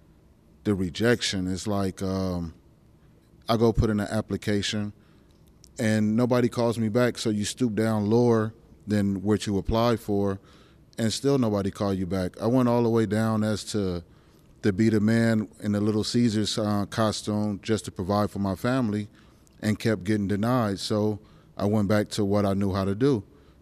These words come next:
And so I sold drugs for a living. I was a professional drug dealer. I made sure I had, I got two daughters.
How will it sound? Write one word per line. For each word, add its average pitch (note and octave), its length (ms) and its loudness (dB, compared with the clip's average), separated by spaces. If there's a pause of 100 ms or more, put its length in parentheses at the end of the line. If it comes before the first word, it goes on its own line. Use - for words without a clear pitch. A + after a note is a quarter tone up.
(140)
And F#2 360 -4 (440)
so F2 240 -4
I E2+ 80 -4
sold F#2+ 280 -4
drugs A#2+ 260 -2
for F#2 180 -6
a F#2 40 -2
living. F2+ 340 -4
I F2 260 -4
was E2 220 -8
a F2 120 -4
professional F#2+ 640 -6
drug G#2+ 300 0
dealer. E2+ 280 -4 (1000)
I G2+ 360 0
made A2 360 0
sure A2+ 260 0
I G#2 120 2
had, A2+ 160 0
I A2+ 140 -2
got G#2 240 0
two A2+ 200 0
daughters. G#2 640 0